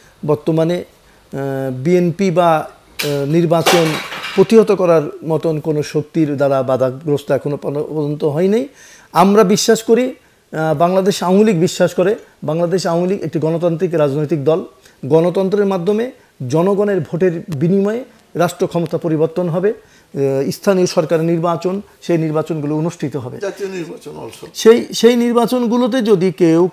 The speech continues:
Speaker 1: শক্তি প্রয়োগ করে বা অপশক্তি প্রয়োগ করে, উম, এ,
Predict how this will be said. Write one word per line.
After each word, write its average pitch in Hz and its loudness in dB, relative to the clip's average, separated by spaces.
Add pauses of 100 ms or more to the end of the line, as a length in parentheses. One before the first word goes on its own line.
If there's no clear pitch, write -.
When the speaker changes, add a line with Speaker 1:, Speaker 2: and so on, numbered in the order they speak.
(120)
Speaker 1:
শক্তি 175 -4
প্রয়োগ 147 0 (100)
করে 175 2 (320)
বা 147 2
অপশক্তি 220 2
প্রয়োগ 190 6 (140)
করে, 220 6 (260)
উম, 143 -4
এ, 139 -2